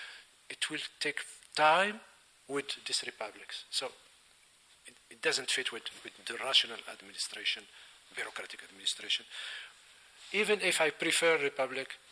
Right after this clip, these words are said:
colonial protectorate should work with these lords, even if they are authoritarian, even if they are brutal, if, even if they exploit people, et cetera. So you have the theoretical conclusion,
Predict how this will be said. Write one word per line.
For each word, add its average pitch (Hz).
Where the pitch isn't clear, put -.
colonial 139
protectorate 120
should -
work 127
with 117
these 113
lords, -
even 143
if 131
they 123
are 117
authoritarian, 120
even 117
if 110
they 110
are 110
brutal, 143
if, 123
even 120
if -
they -
exploit -
people, 120
et 104
cetera. -
So 156
you 156
have 220
the -
theoretical 208
conclusion, 175